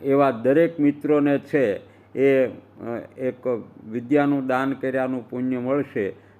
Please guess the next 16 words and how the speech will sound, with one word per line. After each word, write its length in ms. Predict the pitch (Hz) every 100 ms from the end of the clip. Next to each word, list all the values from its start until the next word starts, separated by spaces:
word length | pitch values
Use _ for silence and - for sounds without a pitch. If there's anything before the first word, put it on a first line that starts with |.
| -
તો 100 | 120
તમારા 440 | 120 127 135 135
જેટલા 440 | 123 107 113 143 135
ભાઈબંધો 580 | 117 120 117 120 117 117
હોય 300 | 120 104 90 - - -
એટલાને 420 | 120 139 135 131
મિત્રો 640 | 123 117 - 123 117 104 - -
વીડિયો 400 | 101 120 131 127
છે 380 | 123 139 107 90 - - -
એ 140 | 120
શેર 340 | 113 - 139 139
કરવા 340 | 135 123 123
વિનંતી. 760 | 113 123 135 135 139 147 147 - - - -
મારો 340 | 104 120 127
આખો 340 | 120 117 - 135
વીડિયો 540 | 131 131 131 127 123